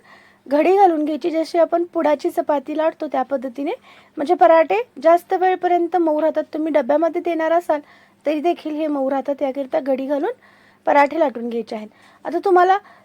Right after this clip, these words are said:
त्रिकोणी, चौकोन आकारामध्ये हवा असेल तर तसं तुम्ही लाटून घेऊ शकता. मी इथे normally गोल आकारामध्ये लाटून घेतलेलं आहे. आता लाटून घेतल्यानंतर भाजून घेऊयात. भाजण्यासाठी मी जो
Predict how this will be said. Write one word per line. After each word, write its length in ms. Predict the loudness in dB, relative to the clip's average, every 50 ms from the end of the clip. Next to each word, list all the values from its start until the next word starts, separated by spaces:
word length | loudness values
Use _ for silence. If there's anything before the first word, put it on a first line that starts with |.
| _ -4
त्रिकोणी, 440 | -4 -2 2 4 2 4 4 2 0
चौकोन 380 | 2 2 2 2 2 -2 -2
आकारामध्ये 520 | -2 -2 -2 -2 -2 0 0 -2 0 0 0
हवा 260 | 0 0 0 0 -2
असेल 300 | -2 -2 -2 -4 -2 -2
तर 60 | -4 -6 -4 -4
तसं 180 | -6 -6 -6
तुम्ही 220 | -8 -6 -6 -4 -2
लाटून 280 | -4 -4 -4 -6 -6
घेऊ 200 | -6 -4 -4 -6
शकता. 320 | -4 -4 -6 -6 -2 -4 -4 -4 _ _ _ _ _ -10 -6
मी 80 | -6
इथे 140 | -2 0 2
normally 440 | 4 4 4 4 4 4 2 2 2
गोल 200 | 2 2 2 2
आकारामध्ये 600 | 2 0 0 0 0 0 0 -2 -2 -2 0 2
लाटून 320 | 0 0 0 -4 -8 -4
घेतलेलं 440 | -4 -4 -6 -6 -4 -4 -4 -2 -4
आहे. 200 | -6 -4 -6 -8 -8 _ _ _ _ _ _ _ _ _ _ _ _ _ _ _ -14
आता 180 | -10 -2 0 2
लाटून 320 | 2 2 0 0 0 0
घेतल्यानंतर 600 | 0 2 2 2 2 4 4 2 0 0 0 -2 -2 _ _ _ _ _ _ _ _ _ _ _ _ _ _ _ _ _ -6
भाजून 360 | 0 2 2 4 4 2 0 2
घेऊयात. 300 | 2 2 2 2 0 0 _ _ _ _ _ _ _ _ _ _ _ _ _ _ _ _ _ _ _ -4
भाजण्यासाठी 560 | 0 2 2 4 4 0 2 0 -2 0 2 0
मी 160 | 0 0 0
जो 120 | -2 -2